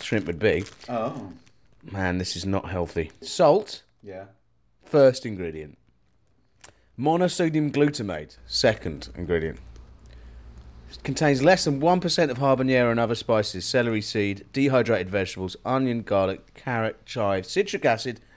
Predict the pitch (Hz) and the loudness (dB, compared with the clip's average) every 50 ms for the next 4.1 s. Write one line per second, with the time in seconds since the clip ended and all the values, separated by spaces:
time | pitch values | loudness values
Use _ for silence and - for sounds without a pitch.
0 | _ _ _ _ _ - - - 139 160 175 160 160 147 143 135 127 120 - - | _ _ _ _ _ -14 -4 0 2 2 4 4 2 4 4 4 4 2 0 -6
1 | - - 139 139 135 131 131 131 131 - - 120 120 123 120 - - 110 107 - | -6 -2 0 2 2 2 0 -2 -4 -6 -6 -4 -4 -4 -4 -6 -8 -8 -8 -4
2 | - 151 139 135 131 - - 127 120 113 - - 123 120 117 117 - _ - - | 0 0 2 2 2 2 0 0 0 0 0 -2 -2 -2 -4 -6 -10 _ -20 -20
3 | _ _ - 107 123 165 226 208 - - 139 110 98 - - - - 110 104 104 | _ _ -6 -2 -2 0 0 0 0 0 0 0 0 -2 -8 -6 -2 -2 -2 -2
4 | - - | -4 -8